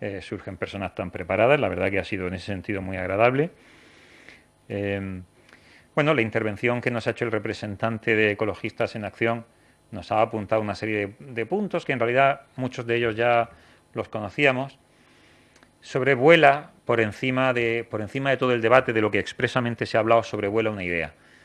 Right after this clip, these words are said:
Y es si todas las medidas que, que el, que el movimiento ecologista está demandando son posibles realmente de implantar en la sociedad tal como nosotros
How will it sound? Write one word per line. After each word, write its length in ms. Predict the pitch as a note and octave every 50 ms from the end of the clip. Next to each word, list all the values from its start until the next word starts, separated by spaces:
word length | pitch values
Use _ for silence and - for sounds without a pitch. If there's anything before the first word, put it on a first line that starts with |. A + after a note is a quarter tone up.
| _ _ _ _ _ _ _ _
Y 200 | - B2+ A#2+ B2+
es 420 | C3+ C#3+ C#3+ C#3 - - - - _ _ _ _ _ _ _ _ _ _
si 300 | - - - - C3 A2+
todas 420 | - _ - D#3 D3 C#3+ C#3 C3+
las 160 | C3 B2+ B2+
medidas 680 | B2+ B2 A#2+ A2+ B2 C3 B2+ B2 B2 A#2 A2 - - _ _
que, 460 | - A#2+ A2 G#2+ G#2+ A2+ A2+ - _ _
que 340 | - A2+ G#2 G2+ G2+ G2+
el, 260 | G2+ G2+ G2+ G2+ G#2 -
que 80 | - -
el 60 | G#2
movimiento 480 | A2 A2 G#2+ G#2 A2 A#2 A#2 A2+ - A#2
ecologista 680 | G#2 A2+ G#2+ G#2 - - A#2 G#2+ - - - A2 G#2 G2+
está 220 | F#2+ - - A2
demandando 560 | A2 A2+ G#2+ G#2 G#2+ A2 A2+ A2+ A2+ B2+ B2
son 440 | - - - - B2 A#2+ A#2+ B2 A#2 - _ _ _ _ _ _
posibles 760 | B2 G2+ - - C3 B2+ B2 A#2 A2+ G#2+ G#2+ G#2+ G2+ - -
realmente 520 | A2 A2 A2 A2 A2 A2+ A2+ G#2+ - A2+
de 80 | G#2 G#2
implantar 720 | G#2 G2 - A2 G#2 G2+ F#2+ - - A2+ A2 B2 - - - - - - - - _ _
en 120 | B2 A2+
la 80 | A2 -
sociedad 360 | - A2+ G2+ A2 A2 A#2 A#2
tal 180 | A2 A#2 A2 -
como 160 | - G#2+ G#2+
nosotros 540 | G2 G2+ A2 G#2+ G#2+ G#2+ G#2+ G#2 - -